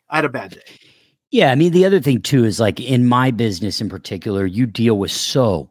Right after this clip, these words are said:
Speaker 2: much rejection. You know, I mean, the amount of times that I go in on meetings for things and then do not get it, but the work is put in, it's, you know, it's unlike any other business. So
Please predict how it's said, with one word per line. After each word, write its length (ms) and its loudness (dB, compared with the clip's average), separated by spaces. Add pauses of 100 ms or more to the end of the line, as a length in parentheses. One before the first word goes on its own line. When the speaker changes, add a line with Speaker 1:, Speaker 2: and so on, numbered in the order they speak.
(100)
Speaker 2:
much 420 -4
rejection. 640 -10 (240)
You 100 -2
know, 100 2
I 60 0
mean, 140 2
the 80 0
amount 340 2
of 60 -6
times 420 -4
that 180 -6
I 220 0
go 280 -2
in 240 -2
on 240 -2
meetings 420 0
for 160 -6
things 440 -4 (100)
and 240 0
then 380 -2
do 160 0
not 280 -2
get 200 -6
it, 260 -2
but 120 -12
the 60 -6
work 380 -4
is 100 -8
put 220 -4
in, 380 -2 (400)
it's, 600 -6 (140)
you 380 -10
know, 240 -8
it's 160 -12
unlike 400 2
any 220 0
other 180 0
business. 540 -8
So 680 0